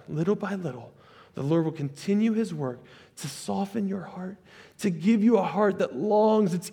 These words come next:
eager to do good works, that just can't wait to serve. And I'm not saying it's a snap of the finger. It's a lifelong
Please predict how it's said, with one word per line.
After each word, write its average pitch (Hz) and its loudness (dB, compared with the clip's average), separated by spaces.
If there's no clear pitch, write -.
eager 247 2
to 226 2
do 202 0
good 180 -4
works, - -12
that 196 0
just - 0
can't 240 4
wait 226 0
to 226 -6
serve. 220 0
And 190 6
I'm 269 6
not 339 4
saying 269 6
it's 196 -4
a 185 -8
snap 214 0
of 190 -2
the 185 0
finger. 180 -2
It's - -4
a 135 -2
lifelong 147 -4